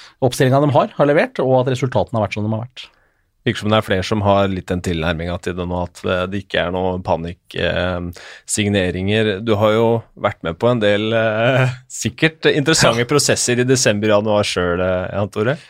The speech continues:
Speaker 3: Ja, desember er ikke det verste. Det kommer ut i januar, det er det verste. <laughs> Eller var jo i desember i, først å begynne med. Jeg satt der på nyttårsaften og signerte spillere. Og da ble det jo litt sånn, ja, det blir litt kaos. Men du, jeg har fått et spørsmål, jeg, da.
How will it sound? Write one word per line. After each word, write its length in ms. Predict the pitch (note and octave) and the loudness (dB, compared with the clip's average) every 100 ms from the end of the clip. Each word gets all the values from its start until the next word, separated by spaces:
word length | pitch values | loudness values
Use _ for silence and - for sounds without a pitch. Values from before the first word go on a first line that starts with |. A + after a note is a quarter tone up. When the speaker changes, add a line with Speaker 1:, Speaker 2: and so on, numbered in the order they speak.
| _ _ | _ _
Speaker 3:
Ja, 80 | C#3+ | 0
desember 340 | C#3 C3+ B2+ | 0 2 4
er 60 | C#3 | 4
ikke 140 | B2 | 4
det 80 | A#2+ | 2
verste. 220 | G#2 - A#2 | 0 -2 0
Det 380 | A#2+ A#2+ A#2+ A#2+ | 2 2 0 2
kommer 160 | A#2+ | 2
ut 60 | A#2+ | 2
i 20 | |
januar, 320 | A#2+ G#2 G#2 | 2 0 0
det 80 | B2+ | 2
er 40 | A#2+ | 2
det 80 | G#2+ | 0
verste. 280 | G#2 - - - | -2 -4 -6 -2
<laughs> 180 | - - | 0 2
Eller 140 | G3 C#3 | 2 4
var 300 | A#2+ A2+ B2 | 4 2 2
jo 80 | C3 | 2
i 80 | |
desember 420 | B2+ B2+ A#2 B2 B2 | 2 0 0 2 2
i, 60 | A#2+ A2+ | 2 0
først 280 | A#2+ A2+ - | -2 -4 0
å 80 | B2+ | 2
begynne 160 | A2+ G#2+ | 2 2
med. 80 | |
Jeg 80 | A#2+ | 0
satt 100 | A#2+ | 0
der 80 | A#2+ A#2 | 0 0
på 80 | A2+ | 0
nyttårsaften 960 | A#2 A#2 A2+ - - B2+ B2 A2+ - A#2+ | 2 0 0 -4 -2 0 2 -2 -2 -4
og 80 | A2+ | 0
signerte 320 | A2+ A#2 A#2+ | 2 2 0
spillere. 320 | A#2+ G2 A2 - - - - - - - _ | -2 -2 -8 -12 -20 -20 -20 -20 -20 -20 _
Og 60 | B2+ | 0
da 100 | A#2+ | 2
ble 140 | A2 G#2 | 2 0
det 80 | B2 | 0
jo 80 | A#2 | 0
litt 80 | |
sånn, 480 | A2+ A2 A2 G#2+ G2+ - - - | 0 -2 -2 -4 -6 -14 -14 -2
ja, 100 | A#2 - - | -2 -2 -6
det 80 | A#2+ | 0
blir 140 | A2+ | 2
litt 80 | A2 | 2
kaos. 240 | - A#2 | 0 0
Men 80 | E3+ | 2
du, 60 | C4+ | 4
jeg 100 | C4 G#3+ | 4 2
har 20 | |
fått 180 | F#3+ F#3 | 2 0
et 60 | - | 0
spørsmål, 320 | D3 F#3+ G3+ | 0 4 4
jeg, 80 | |
da. 100 | A3 | 4